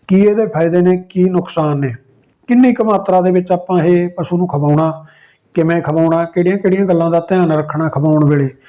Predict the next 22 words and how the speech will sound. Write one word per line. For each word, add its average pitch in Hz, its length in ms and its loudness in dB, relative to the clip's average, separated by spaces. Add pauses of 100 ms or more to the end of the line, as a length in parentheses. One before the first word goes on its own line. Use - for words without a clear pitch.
(500)
ਇਹ 202 300 2
ਗੱਲਬਾਤ 170 500 0
ਇਸ 170 160 -2
ਵੀਡੀਓ 175 320 0
ਦੇ 170 100 0
ਵਿੱਚ 156 260 -2
ਆਪਾਂ 151 440 -4
ਤੁਹਾਡੇ 147 340 0
ਨਾਲ 143 240 2
ਡਿਸਕਸ 143 400 -2
ਕਰਾਂਗੇ। 175 540 0 (680)
ਅਹ, 156 240 0
ਸਭ 170 200 -2
ਤੋਂ 185 160 -2
ਪਹਿਲਾਂ 190 460 0
ਜੇ 180 160 2
ਪਹਿਲੀ 180 280 -2
ਵਾਰੀ 196 220 2
ਚੈਨਲ 165 300 -2
'ਤੇ 160 140 -4
ਆਏ 156 160 -2
ਹੋ 143 100 -4